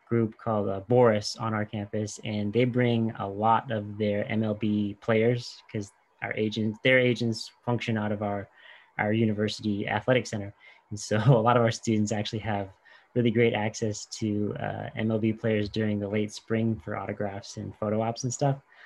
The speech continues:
Um, and it's been sort of a, a really hush-hush deal, but, um, I'm always excited because I'll oftentimes see some of my favorite players walking through the cafeteria, uh, on this really tiny, little-known campus. So, um, that's something that's always been really cool.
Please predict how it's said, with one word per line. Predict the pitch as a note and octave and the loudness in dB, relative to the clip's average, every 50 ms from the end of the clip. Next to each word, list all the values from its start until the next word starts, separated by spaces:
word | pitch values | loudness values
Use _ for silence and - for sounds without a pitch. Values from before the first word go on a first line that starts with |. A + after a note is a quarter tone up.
| - - - _ - | -20 -20 -20 _ -10
Um, | G#2 G2+ G2+ G2+ | -8 -8 -6 -6
and | G2+ | -8
it's | G2+ G#2 - | -8 -8 -6
been | - G#2+ G#2 G#2 G2+ G2 G2+ | -4 -2 -2 -2 -4 -6 -6
sort | - A#2 A2 | -6 -4 -4
of | G#2+ G#2 G#2+ | -4 -4 -6
a, | G2+ G2+ G#2 - - _ _ - | -8 -8 -10 -10 -14 _ _ -6
a | A#2 | -2
really | A2+ A#2 A2 G#2+ | 0 0 0 0
hush-hush | - - A2 - - - A2 G2+ - - - _ _ A2+ | -2 -4 -6 -6 -6 -6 -8 -8 -8 -10 -16 _ _ -6
deal, | - A2+ A2+ G#2+ G#2 G2+ G2 - | -2 0 2 2 2 0 -2 -6
but, | - G2 G2+ G#2 - - - - | -8 -8 -8 -8 -10 -14 -14 -10
um, | A#2 A2 G2+ G#2 G#2 | -8 -6 -6 -2 2
I'm | A2 A#2+ B2 | 2 4 4
always | A#2 A2+ G#2+ G#2 A2 | 4 4 2 0 -4
excited | G#2 - - G#2+ G#2 G2+ G#2 G#2 G#2 | -6 -6 -6 -4 -2 -2 -2 -4 -6
because | G#2 - - G#2 - | -8 -10 -8 -6 -6
I'll | G2 G2 G#2+ A#2 - - _ _ - _ - | -6 -6 -6 -8 -10 -14 _ _ -10 _ -2
oftentimes | A2+ A2+ - - G#2+ G#2 A#2 G#2+ G2+ G#2 - - | -2 0 0 -4 -6 -6 -4 -6 -6 -6 -6 -4
see | - A#2 G#2 | -4 -4 -4
some | G2+ - A2+ | -2 -4 -4
of | G#2 G#2 | -2 -2
my | G2+ F#2+ | -4 -4
favorite | - A2 G2+ A2 A2 - | -4 -2 -2 -2 -4 -4
players | - A2 G#2+ G#2+ G2 - | -4 -2 -2 -2 -4 -6
walking | - A#2 A#2 - A#2+ | -8 -10 -8 -8 -8
through | - - A#2 | -8 -6 -8
the | A2 | -8
cafeteria, | G#2+ - B2 A2+ - - B2 - A#2+ A#2 A2+ A2+ - - B2+ - - - - - - - _ _ - | -6 -6 -8 -8 -8 -10 -10 -8 -6 -6 -4 -4 -6 -6 -8 -12 -18 -20 -20 -20 -20 -20 _ _ -12
uh, | - | -10
on | - G2+ G#2 | -8 -6 -6
this | G2+ G2+ - - | -6 -6 -6 -6
really | G#2+ G2+ G2+ F#2+ F#2 G#2+ - - - - | -4 -4 -4 -6 -8 -10 -12 -16 -20 -14
tiny, | - G#2 G#2 G2 G2 F#2+ F#2+ - _ _ - | -10 -8 -6 -6 -6 -8 -10 -14 _ _ -4
little-known | G#2+ G#2+ G#2 G2 G2 G2+ G2+ G2 F#2+ G2 | -2 -2 -2 0 -2 -2 -2 -4 -6 -8
campus. | - - G2+ F#2+ - G#2 G#2+ - - | -8 -10 -10 -8 -8 -8 -10 -10 -12
So, | - - - G2+ G2+ G2+ G#2 - _ _ _ _ _ _ _ _ _ - | -14 -10 -8 -8 -8 -8 -10 -14 _ _ _ _ _ _ _ _ _ -10
um, | G#2 G#2 | -6 -4
that's | G#2 G2+ - | -4 -4 -6
something | G#2 G2+ - G#2 | -8 -10 -10 -10
that's | G#2 G#2+ A#2 | -8 -6 -6
always | A#2 G#2+ A2 | -6 -6 -6
been | - A2+ | -8 -8
really | A#2 A#2 A2+ - | -8 -8 -8 -8
cool. | A#2 A#2 G#2 - | -10 -10 -10 -12